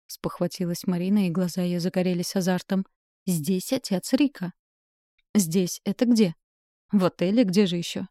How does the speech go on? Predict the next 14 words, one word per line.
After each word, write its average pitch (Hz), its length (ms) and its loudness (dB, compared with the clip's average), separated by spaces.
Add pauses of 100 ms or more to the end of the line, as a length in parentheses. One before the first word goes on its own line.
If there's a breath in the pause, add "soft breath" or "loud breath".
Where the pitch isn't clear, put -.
(120)
Меня 302 220 6
Паша 233 260 0
просил 220 380 2
никому 190 340 2
не 196 120 2
говорить, 220 480 2
типа 190 280 0
визит 175 300 -2
босса 180 360 -2
неофициальный. 185 800 2 (380 soft breath)
Но 226 340 8
одно 185 320 2
я 175 220 0
знаю. 185 360 -2